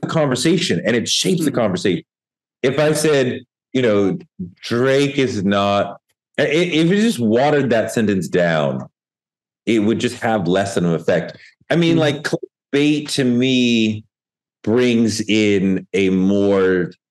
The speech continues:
Speaker 1: sort of tawdry way of trying to reach the audience. Um, I, I feel like it involves sometimes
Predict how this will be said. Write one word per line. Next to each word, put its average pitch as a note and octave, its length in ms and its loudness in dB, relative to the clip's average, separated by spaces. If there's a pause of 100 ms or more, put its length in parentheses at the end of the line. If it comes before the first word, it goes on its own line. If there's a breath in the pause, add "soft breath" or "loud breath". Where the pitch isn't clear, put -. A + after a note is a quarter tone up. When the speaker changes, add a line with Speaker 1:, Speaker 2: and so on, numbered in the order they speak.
(520)
Speaker 1:
sort G#2+ 180 0
of F2 240 -6
tawdry B2+ 840 0
way D3+ 560 2
of D#3 200 -2
trying E3 580 0
to E3 520 0 (280)
reach E3 300 0
the E3 120 0
audience. F#3+ 880 0 (1080)
Um, G2+ 600 0 (100)
I, A2 460 0
I A#2 60 2
feel B2+ 260 0
like A2+ 340 0
it G2 160 0
involves F#2 680 0
sometimes F2+ 760 0